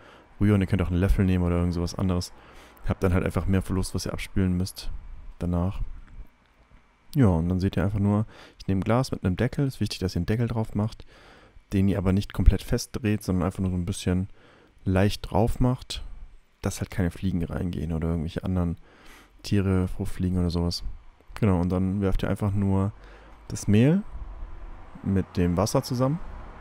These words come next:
und dann mischt ihr es ganz extrem durch, sodass ihr so eine Konsistenz wie Honig kriegt. Ihr seht das, meins ist jetzt ein bisschen fester, ihr könnt es auch gerne noch ein bisschen flüssiger machen. Ihr seht das dann bei, mit der Zeit, was Schönes. Dann markiert ihr es, wo ihr gerade,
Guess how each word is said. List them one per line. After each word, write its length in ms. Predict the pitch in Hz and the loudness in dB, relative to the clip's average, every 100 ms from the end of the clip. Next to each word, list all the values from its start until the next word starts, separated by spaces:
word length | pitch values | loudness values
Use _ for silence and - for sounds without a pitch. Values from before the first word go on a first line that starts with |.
| - - - - | -20 -20 -6 2
und 320 | 98 98 98 | 4 4 0
dann 500 | 95 98 95 101 107 107 | 2 4 4 4 2 2
mischt 220 | 110 - | 2 2
ihr 60 | 110 | -2
es 100 | - | 0
ganz 180 | 117 - - | -4 -4 -10
extrem 380 | 104 - 104 92 | -10 -2 0 2
durch, 180 | 87 | 0
sodass 240 | - 101 - | 0 -2 0
ihr 60 | |
so 80 | 98 | 2
eine 100 | 107 | 4
Konsistenz 600 | - 107 98 - 107 - - - - - - - | 4 2 2 0 0 -2 -12 -18 -18 -20 -12 -4
wie 200 | 101 92 | 0 2
Honig 320 | 98 95 82 | 4 4 2
kriegt. 220 | - - | -4 -4
Ihr 80 | 95 | -2
seht 200 | 104 110 | 0 -2
das, 220 | 117 - | -4 -4
meins 300 | 101 107 107 | 2 2 0
ist 100 | 110 | -6
jetzt 160 | 107 - | -8 -4
ein 80 | 90 | -2
bisschen 420 | 110 - 101 101 - - - - - - - | -2 2 2 0 -8 -20 -20 -20 -20 -14 -8
fester, 360 | - 143 - | -4 -2 2
ihr 60 | 123 | 2
könnt 140 | 107 | 2
es 80 | 98 | 0
auch 140 | 85 - | -2 0
gerne 180 | 104 | 0
noch 80 | 101 | 2
ein 80 | 95 | 0
bisschen 200 | 98 92 | -2 -2
flüssiger 440 | - 127 - 117 | 0 -2 0 2
machen. 380 | 110 110 117 117 - - - - - - - | 2 2 0 -4 -6 -12 -20 -20 -20 -20 -4
Ihr 160 | 107 98 | 2 4
seht 180 | 95 95 | 4 2
das 80 | - | 0
dann 240 | 90 85 | -2 0
bei, 100 | - - | -2 0
mit 160 | 101 90 | -2 0
der 80 | 90 | -2
Zeit, 360 | - 90 - - - | 0 0 -2 -6 -6
was 160 | - 92 | -4 -2
Schönes. 340 | 92 90 90 - - - | 0 0 -2 -4 -8 0
Dann 140 | 110 | 2
markiert 380 | 107 - 135 - | 2 2 -2 0
ihr 100 | 160 | -2
es, 220 | 185 - - | -2 -6 -2
wo 200 | 92 95 | 4 4
ihr 160 | 92 | 4
gerade, 420 | - 90 90 92 | 2 2 4 2